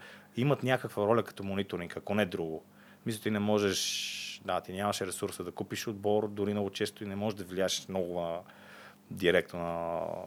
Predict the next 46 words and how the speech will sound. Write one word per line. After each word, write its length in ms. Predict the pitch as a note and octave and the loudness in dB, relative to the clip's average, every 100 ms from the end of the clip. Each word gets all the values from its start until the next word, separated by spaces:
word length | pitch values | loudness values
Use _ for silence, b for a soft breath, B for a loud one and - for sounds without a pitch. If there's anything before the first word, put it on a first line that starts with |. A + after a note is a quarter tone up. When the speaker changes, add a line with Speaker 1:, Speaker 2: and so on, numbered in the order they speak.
| F2+ - - G2+ | -12 -16 -20 -14
Speaker 2:
на 160 | F2 | -6
даден 280 | E2 F2 F2 | -2 -2 -2
собственик 480 | - G2 - G2+ - | -2 -2 -2 -8 -6
или 80 | F#2 | -8
пък 160 | - | -6
камо 240 | - F2 E2+ | -4 -4 -4
ли 60 | |
да 80 | F2 | -6
напад-, 460 | E2+ - F2 F#2 F#2 | -8 -2 -2 -2 0
да, 400 | F2+ F2 E2+ F2 | 2 0 -4 -6
да 160 | E2+ | -4
накараш 340 | F2 - F#2+ E2+ | -4 4 4 4
да 80 | E2 | 2
дойде 260 | F#2+ B2 | 6 6
нов 180 | F2+ D#2+ | 4 -2
собственик. 540 | - - - F2 - | -6 -6 -8 -8 -6
Speaker 1:
М. 60 | F#2+ E2+ D2+ B B B B B - | -6 -6 -8 B B B B B -8
Speaker 2:
Но 180 | B2 B2 | 0 0
поне 440 | A#2+ - B2 D#3 F#3+ | 0 -2 2 6 8
можеш 280 | F#3+ F#3 | 8 6
с 220 | D#3+ - F3 | 2 -4 -2
него 200 | F3 F3 | 2 2
и 60 | |
такъв 240 | - F3+ - | 0 -4 0
известен 380 | D3 D3+ D3+ | 6 6 4
мониторинг 480 | C3+ B2+ B2+ B2 G#2+ | 0 2 2 0 0
да 60 | G2 | 0
правиш 320 | - F#2+ G2 | 4 4 2
на 80 | F#2+ | -4
някакви, 260 | F#2 - F#2 G2 | -6 -8 -16 -14
на 380 | G2 F#2+ F#2 F#2 | -10 -8 -6 -6
неща, 240 | F#2 - | -6 -6
защото 260 | B2+ C3 B2+ | -4 -2 -2
някой 180 | A#2+ - | -4 -2
път, 320 | B2 - - - | -6 -6 -8 -2
а, 40 | A#2 A2+ A2+ | 0 0 -2
а 80 | - - | -8 -2
това 160 | A#2+ | 0
наистина 300 | A#2+ A#2+ A#2+ | 0 -2 -6
пък 160 | A2+ A2 | -6 -6
между 160 | G#2+ | -2
другото 160 | B2 - | -2 -4
също 220 | B2 - | -8 -6
доста 340 | A2 G#2+ F#2+ - | -2 0 0 -4
трудна 300 | - G2+ F#2 | -4 -4 -2
работа, 420 | G2+ F#2 F2+ G2 | -2 -2 -2 -4